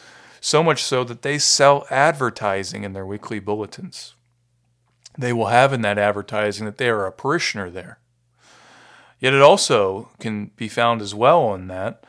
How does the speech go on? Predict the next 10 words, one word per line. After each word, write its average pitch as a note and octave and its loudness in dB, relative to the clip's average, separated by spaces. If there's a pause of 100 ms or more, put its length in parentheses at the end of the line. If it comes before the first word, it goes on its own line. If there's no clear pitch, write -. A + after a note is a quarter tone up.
(320)
that C3 -2
it C#3+ -2
looks F3 -2
like C3 0
outsiders A2 4
can A2 -8
purchase - -10
advertising A2+ -2
as G2 -10
well. G2+ -6